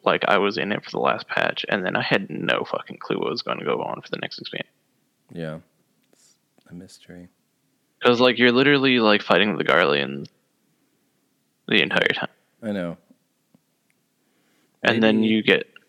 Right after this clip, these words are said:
Speaker 1: like, told that you're supposed to go to another world or something, but there, there's, like, no clue as to what you're actually doing in
Speaker 2: Yeah.
Speaker 1: the other world or anything until you actually start the expansion.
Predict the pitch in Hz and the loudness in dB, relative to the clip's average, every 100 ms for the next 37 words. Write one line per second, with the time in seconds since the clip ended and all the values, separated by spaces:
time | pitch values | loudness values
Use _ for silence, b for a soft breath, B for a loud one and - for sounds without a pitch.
0 | _ _ - 110 87 - - 98 110 - | _ _ -4 0 0 0 -2 0 0 -2
1 | - _ _ _ _ _ _ - 107 92 | -8 _ _ _ _ _ _ -4 2 2
2 | 90 104 - - - - 50 - - - | 2 0 0 -2 -2 -4 -4 -2 -4 -4
3 | - 53 - - - - - - - - | -6 -2 -2 -4 -4 -6 -6 -8 -6 -6
4 | - 90 87 92 113 110 110 110 92 - | -2 -2 -2 -2 0 0 0 0 0 -2
5 | - - - - - - - - - - | -2 -2 -2 -4 -4 -4 -2 -2 -2 -6
6 | - - - - - - - - - - | -8 -8 -8 -10 -14 -12 -10 -8 -8 -8
7 | - - - - - _ _ _ _ _ | -8 -6 -6 -8 -10 _ _ _ _ _
8 | _ _ _ - 107 107 110 101 90 90 | _ _ _ -6 -2 2 2 2 2 0
9 | - - - - - - - - - | -2 -6 -6 -8 -8 -14 -12 -10 -10